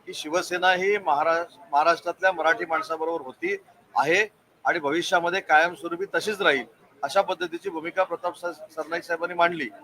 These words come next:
परंतु तिथे ज्या पद्धतीनं प्रकार घडवण्याचा काही प्रयत्न केला, ते त्याच्यातले सगळे युबीटीचे लोक होते. त्याच्यामुळे युबीटीच्या लोकांना आम्ही चांगलं काम केलेलं सहन होत नाही,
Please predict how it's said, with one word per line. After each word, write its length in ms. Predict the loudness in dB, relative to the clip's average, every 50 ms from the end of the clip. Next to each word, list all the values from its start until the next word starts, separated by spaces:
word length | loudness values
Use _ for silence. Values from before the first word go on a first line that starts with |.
| -20 _ _ _ _ _ _ -2
परंतु 260 | -2 -2 0 -2 -4
तिथे 360 | -4 -4 -6 -2 2 2 2
ज्या 180 | 6 8 8 8
पद्धतीनं 720 | 10 6 2 0 0 -4 -6 -6 -2 0 0 2 2 0 -2 -6 -12 -18 -18 -18 -18 -18 _ _ -20 -20 -20 _ _
प्रकार 320 | -2 -2 6 8 8 8 8
घडवण्याचा 480 | 8 8 6 6 6 4 6 6 4
काही 220 | 4 4 2 0 0
प्रयत्न 400 | 0 0 0 0 0 -2 -6 -6
केला, 340 | -2 -2 2 4 4 4 4 0 _ -20 -20 -20 -20 _ _ _ _ _
ते 60 | -12
त्याच्यातले 340 | -10 -8 -8 -8 -8 -6 -6
सगळे 260 | -4 -2 0 0 0
युबीटीचे 500 | 0 -2 -2 -4 -2 -2 0 2 2 2
लोक 140 | 2 0 0
होते. 340 | 0 0 -2 -2 -2 -4 -6 -6 -10 -18 -20 -20 _ _ _ -20
त्याच्यामुळे 380 | -18 -10 -8 -4 -2 0 0 0
युबीटीच्या 520 | -2 -2 -2 -2 -2 -2 -2 0 2 2
लोकांना 520 | 2 2 0 0 0 2 2 2 0 0 -2 -4 -12 -20 -20 -20 -20 -20 -20 -20 _ -20 -20 _ -2
आम्ही 260 | 0 0 0 0 -2
चांगलं 360 | 2 4 4 4 6 4 2
काम 220 | 4 6 4 4 4
केलेलं 360 | 0 -2 -2 0 0 0 -2
सहन 320 | 0 2 4 4 6 4
होत 100 | 2 -2 -2 -4
नाही, 220 | -6 -6 -4 -6